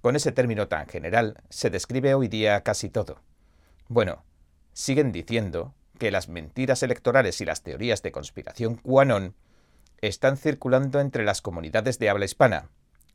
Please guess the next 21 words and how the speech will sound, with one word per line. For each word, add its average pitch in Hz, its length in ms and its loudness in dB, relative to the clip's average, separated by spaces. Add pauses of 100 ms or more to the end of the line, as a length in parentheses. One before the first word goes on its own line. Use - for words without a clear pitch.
(120)
lo 143 220 2
que 139 160 4
hace 120 220 2
saltar 135 640 2
las 87 260 -6
alarmas 120 380 0
de 113 100 -2
los 90 120 -4
defensores 120 600 -4 (200)
de 85 220 -10
que 90 120 -4
esto 135 300 -4
podría 117 380 2
desanimar 110 640 0 (140)
a 107 100 2
los 92 160 -2
latinos 123 500 0 (500)
para 101 260 6
que 87 100 -2
no 107 120 0
votaran 123 520 4